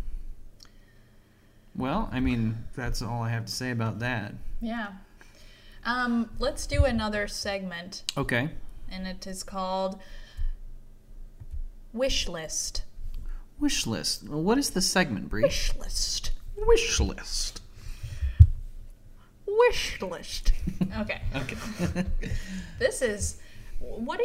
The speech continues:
Speaker 2: you wishing for right now? If
Speaker 1: Okay.
Speaker 2: you could wish for anything,
Speaker 1: Mm-hmm.
Speaker 2: what would you wish for?
Speaker 1: Okay.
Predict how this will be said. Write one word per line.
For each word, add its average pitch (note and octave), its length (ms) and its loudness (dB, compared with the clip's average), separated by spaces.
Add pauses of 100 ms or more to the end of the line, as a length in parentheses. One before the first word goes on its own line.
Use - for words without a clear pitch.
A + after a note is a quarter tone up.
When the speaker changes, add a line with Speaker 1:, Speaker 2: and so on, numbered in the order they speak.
(100)
Speaker 2:
you C#4 100 -2
wishing G3+ 520 -6
for E3 340 -6
right E3 300 -4
now? E3 280 -6
If - 80 -4
Speaker 1:
Okay. A3 180 0
Speaker 2:
you - 120 -2
could F#3+ 360 -4
wish F3+ 300 -4
for F3 160 -10
anything, E3+ 720 -4
Speaker 1:
Mm-hmm. C3+ 200 -4 (920)
Speaker 2:
what B3+ 220 -8 (180)
would F#3 300 -6
you F3 260 -12
wish E3 240 -12
for? E3 380 -16 (380)
Speaker 1:
Okay. - 220 -8